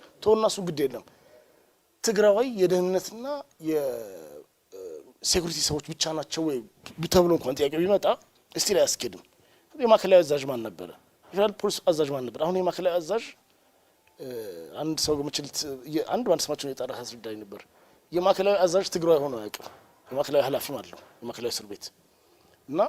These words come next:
ማለት ሆኖ አያውቅም ወይ ደግሞ ከሆነም ቆይቷል ማለት ነው። ቢያንስ in the near በቅርብ ጊዜ ባለፈው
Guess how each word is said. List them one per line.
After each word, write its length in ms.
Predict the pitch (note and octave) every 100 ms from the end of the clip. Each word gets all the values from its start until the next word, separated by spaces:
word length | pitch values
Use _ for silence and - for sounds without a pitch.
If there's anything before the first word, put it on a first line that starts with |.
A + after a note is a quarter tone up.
| - _
ማለት 200 | D3+ D#3+
ሆኖ 160 | D#3+ F#3
አያውቅም 240 | E3+ E3+
ወይ 80 | G3+
ደግሞ 120 | F3
ከሆነም 280 | G3 D#3 F3+
ቆይቷል 360 | F#3+ D#3+ D3 C3+
ማለት 140 | B2+
ነው። 80 | G#2
ቢያንስ 200 | D3 D#3+ -
in 140 | E3+
the 120 | D#3
near 200 | D3+ F#3 D#3+ - -
በቅርብ 300 | C#3+ D#3+ -
ጊዜ 160 | E3 D3+ A#3+ - _ _ _ _ _ -
ባለፈው 400 | C#3 C#3 C#3+